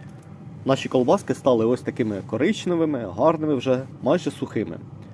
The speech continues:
Залишилося ще три години вяління, але в іншому трішки режимі. Для цього ми виключимо вентилятор та закриємо заслонку від нього.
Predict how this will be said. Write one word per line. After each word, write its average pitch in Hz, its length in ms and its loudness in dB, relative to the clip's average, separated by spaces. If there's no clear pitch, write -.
Залишилося 143 800 2
ще 175 320 2
три 143 200 4
години 127 400 4
вяління, 120 460 2
але 151 260 4
в 131 120 -4
іншому 170 420 0
трішки 123 380 0
режимі. 110 460 -4
Для 113 120 2
цього 214 340 6
ми 127 300 2
виключимо 120 440 0
вентилятор 160 580 2
та 151 180 6
закриємо 156 600 2
заслонку 98 600 -2
від 95 120 -4
нього. 107 300 -2